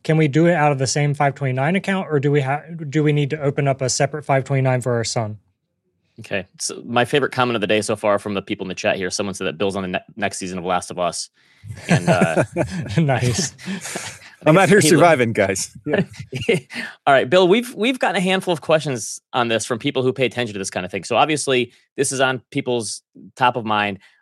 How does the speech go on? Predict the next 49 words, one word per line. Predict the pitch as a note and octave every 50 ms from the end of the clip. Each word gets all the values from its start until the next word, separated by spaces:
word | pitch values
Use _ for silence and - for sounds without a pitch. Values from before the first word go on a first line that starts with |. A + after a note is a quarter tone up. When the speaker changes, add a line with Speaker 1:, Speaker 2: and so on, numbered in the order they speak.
| _ _ _
Speaker 2:
I, | - C3 -
I | G2+ D#3+ F3
didn't | F3+ D3 D#3 C#3 C3
really | A#2+ C3+ C3
know | B2 B2 A#2+
about | B2 A2
this | A#2+ A2+ -
until | A#2+ - - A#2 A2+ G#2+ G#2 G2+ _ _ _ _ _
you | - A#2 B2+
brought | A#2 - A2+ G2+ F#2+
it | F2
up. | F2+ E2+ - -
So, | - - - A#2 G#2+ G#2+ G#2 G2 - _ _ _ _ _ _ _
uh, | A2+ A2 G#2+ G2 F2 D2 B1+ G#1+ - - - _ _ _ _ _ _ _ _ _ _ _ _ _ _ _ _ -
my | C3+ C#3 D3 D3+
first | - - G3 C#3 -
question | - C#3 C3 - C3
is, | B2+ A2+
why | A#2 A#2+ B2
don't | A#2
we | F2+ A2+
just | A2+ -
allow | B2 A2+ G#2+ A2
parents | - - A2+ G#2+ G#2 -
to | -
open | - - F#2+
a | G2
Roth | G2+ G2+ G2 G2 -
in | -
their | F2+
child's | - - - D2+ D#2 - -
name? | E2 D#2 D#2 D#2+
Maybe | F2 G2+ G#2+
they | G2
don't | G2+ G2+ -
want | F2+ G2+ F#2 - - _ _ _
that | - G2+ G#2 F#2+ - - _ _ _ _
tax | - - G#2+ G2 - -
handoff | G#2 F#2 F#2 F#2 F2+ F2+ E2+ -
as | - F2 F2 -
a, | D2+ E2 F2+ - _ -
uh, | F2+ E2 D#2+ D#2+ - - -
to, | - F#2+ D#2+ - -
to | - F#2+
richer | F#2 F#2+ - -
people, | E2+ - F#2 - E2+
I | E2
guess. | E2 E2 E2+ F2 - _
But, | - F#2 E2+ -